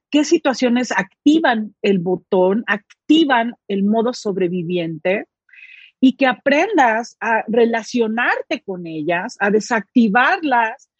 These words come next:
a no, a, a quitarle el control al niño o al sistema primitivo de tu cerebro, porque es ahí donde se,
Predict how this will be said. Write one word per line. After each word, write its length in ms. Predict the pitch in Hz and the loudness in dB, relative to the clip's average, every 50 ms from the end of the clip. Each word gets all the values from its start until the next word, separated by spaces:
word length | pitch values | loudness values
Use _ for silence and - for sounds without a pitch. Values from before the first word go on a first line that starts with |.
| - _ _ - | -20 _ _ -6
a 120 | 226 233 | -4 -2
no, 160 | 233 254 285 | -2 -2 0
a, 160 | - 233 240 220 - | 0 0 0 0 -2
a 100 | 233 233 | -4 -4
quitarle 480 | - 247 196 - - 349 392 381 370 339 | -2 -4 -2 0 2 2 2 2 0 -2
el 140 | 269 - | -2 -2
control 400 | - 226 214 196 - 214 208 202 | -4 -4 -4 -2 -2 -2 0 0
al 200 | 202 196 196 196 | 0 0 0 -2
niño 440 | 196 190 185 180 180 180 185 190 220 - - | -4 -6 -6 -6 -6 -4 -4 -4 -4 -2 0
o 80 | 196 | 0
al 120 | 196 196 190 | 0 0 0
sistema 800 | - 220 196 196 - 254 240 240 240 247 247 247 247 240 226 - - | -2 -4 -6 -2 0 0 0 2 2 2 4 4 2 2 0 -2 -4
primitivo 800 | 226 208 190 196 185 160 _ - 262 269 269 190 185 180 175 165 | -6 -4 -4 -6 -6 -8 _ 0 2 2 2 2 -2 -4 -6 -6
de 100 | 170 - | -8 -10
tu 100 | _ - | _ -16
cerebro, 560 | - - 175 165 156 165 160 160 180 208 196 | -10 -6 -4 -2 -2 -2 -2 -2 -4 -4 -4
porque 260 | - 190 - - 220 | -4 -6 -4 -2 -2
es 100 | - - | -2 0
ahí 200 | 208 185 196 233 | 2 2 2 2
donde 280 | 196 208 196 180 165 156 | 0 -2 -6 -8 -10 -10
se, 240 | - - 170 160 | -6 -4 -4 -4